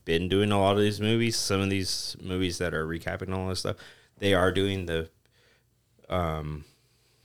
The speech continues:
especially after they gotten flack for so many movies, Endgame, um, Jedi, this whole last saga.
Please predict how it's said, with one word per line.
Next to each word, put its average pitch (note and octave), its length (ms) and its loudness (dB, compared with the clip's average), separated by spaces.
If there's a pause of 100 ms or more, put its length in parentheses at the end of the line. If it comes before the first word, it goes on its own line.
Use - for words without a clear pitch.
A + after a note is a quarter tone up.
(320)
especially C3 520 6
after F#2 280 -4
they E2+ 140 -6
gotten E2+ 480 -6
flack D#2 340 -6 (120)
for D2+ 140 -8
so - 580 0
many E2 240 -6
movies, D2+ 520 -8 (1200)
Endgame, D#2+ 600 -2 (960)
um, D#2+ 680 -10 (180)
Jedi, D#2+ 480 -4 (1080)
this E2+ 180 -10
whole D#2+ 200 -2
last D2+ 240 -4
saga. D#2 460 -6